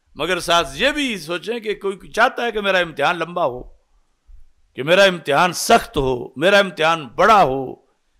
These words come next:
मुझ पे क्वेश्चन पेपर में सवाल ज्यादा हों, ये तो कोई नहीं चाहता, लेकिन लाजिम ये आता है।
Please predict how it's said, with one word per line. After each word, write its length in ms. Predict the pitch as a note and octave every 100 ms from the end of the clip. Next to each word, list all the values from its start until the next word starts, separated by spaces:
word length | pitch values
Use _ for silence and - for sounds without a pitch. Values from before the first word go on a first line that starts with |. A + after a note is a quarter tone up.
| - - C3+
मुझ 180 | A3+ -
पे 220 | G3+ F#3+
क्वेश्चन 500 | - G3+ G3+ G#3 F3+
पेपर 420 | C#3+ F#3 G3 G3
में 160 | F3+ D#3+
सवाल 380 | - E3+ F3 A#2+
ज्यादा 320 | A2+ F3 G#3 F#3
हों, 560 | C#3 D3 B2+ - - - _ _ _ _ _ - G#2+
ये 220 | F3+ B3
तो 380 | B3 A3+ G3+ F#3+
कोई 220 | B3+ D#4
नहीं 120 | C4+
चाहता, 520 | G#3 E3+ - A#2 - -
लेकिन 440 | A2+ E3+ A#3+ A#3+
लाजिम 420 | D#3 F3+ C#4 D#4+
ये 120 | D4
आता 340 | C#4 D3+ - F#2+
है। 160 | C#2+